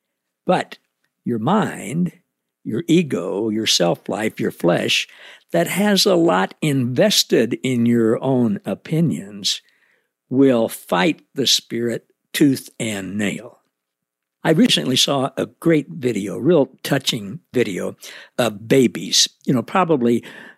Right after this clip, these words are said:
six, nine, twelve months old maybe, who couldn't see. They were sight impaired. And then through some tests and some right prescriptions and stuff, doctors were able to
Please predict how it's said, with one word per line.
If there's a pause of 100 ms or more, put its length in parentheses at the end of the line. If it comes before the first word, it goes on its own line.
six,
nine,
twelve
months
old
maybe,
who
couldn't
see.
They
were
sight
impaired. (280)
And (140)
then (640)
through
some
tests
and
some
right
prescriptions
and
stuff, (580)
doctors
were
able
to